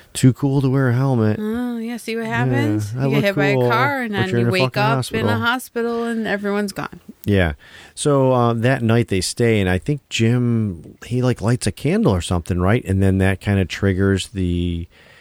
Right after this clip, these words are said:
Speaker 1: um,
Speaker 2: And
Speaker 1: the
Speaker 2: he's watching,
Speaker 1: Ragers.
Speaker 2: like, home movies.
Speaker 1: Oh, yeah.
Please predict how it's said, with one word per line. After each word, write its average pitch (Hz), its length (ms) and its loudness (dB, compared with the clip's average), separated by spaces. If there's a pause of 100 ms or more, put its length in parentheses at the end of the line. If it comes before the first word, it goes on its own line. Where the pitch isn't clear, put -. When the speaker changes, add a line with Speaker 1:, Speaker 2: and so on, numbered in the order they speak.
(300)
Speaker 1:
um, 82 480 -6
Speaker 2:
And 233 100 2
Speaker 1:
the 233 60 2
Speaker 2:
he's 90 120 2
watching, 202 340 2
Speaker 1:
Ragers. 208 240 0
Speaker 2:
like, 175 260 -4 (140)
home 190 340 -4
movies. 170 420 -4
Speaker 1:
Oh, 95 300 2
yeah. 80 460 -2